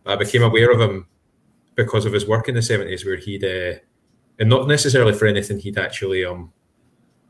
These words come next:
uh, not any, um, not anything he'd actually written initially. Um, I know he had been, uh, um, politically active in the industry,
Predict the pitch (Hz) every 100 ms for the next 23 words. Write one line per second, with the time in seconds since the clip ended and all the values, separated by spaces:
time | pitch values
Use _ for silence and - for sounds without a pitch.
0 | _ _ _ _ - 95 87 85 85 _
1 | 117 120 120 123 - _ - 101 - -
2 | 98 92 95 117 120 120 110 107 101 107
3 | 104 104 98 120 120 127 120 120 131 135
4 | 131 120 107 95 98 104 120 117 117 107
5 | 101 98 - 104 95 92 90 87 _ _
6 | _ _ _ _ 104 95 98 - 104 104
7 | 110 95 104 110 - 98 - 104 95 95
8 | 101 - 98 92